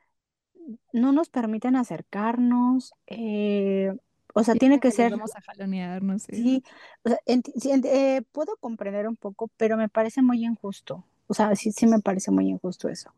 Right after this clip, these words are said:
Speaker 2: Ujú.
Speaker 1: O que después te digan, "No, puedes hacer un hi-fi o un bye, no sé qué".
Speaker 2: Ujú.
Speaker 1: Y tú dices, "Pero los veo lejos",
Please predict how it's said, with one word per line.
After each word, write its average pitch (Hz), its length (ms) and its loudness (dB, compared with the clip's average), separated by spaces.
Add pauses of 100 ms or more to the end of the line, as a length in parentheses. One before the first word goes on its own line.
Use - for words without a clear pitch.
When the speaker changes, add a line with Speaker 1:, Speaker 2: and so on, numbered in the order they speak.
(120)
Speaker 2:
Ujú. 220 360 2
Speaker 1:
O 208 580 6
que 226 100 6
después 220 380 2
te 247 100 2
digan, 220 280 4
"No, 240 140 4
puedes 269 220 2
hacer 220 260 0
un 226 340 0
hi-fi 196 1200 -4
o 185 80 -4
un 190 520 -6
bye, 185 280 -2
no 190 120 -8
sé 180 160 -10
qué". 208 260 -4 (360)
Speaker 2:
Ujú. 240 300 2
Speaker 1:
Y 220 460 0
tú 254 80 0
dices, 240 400 -2 (100)
"Pero 277 500 2
los 277 260 0
veo 359 500 -2
lejos", 247 880 -4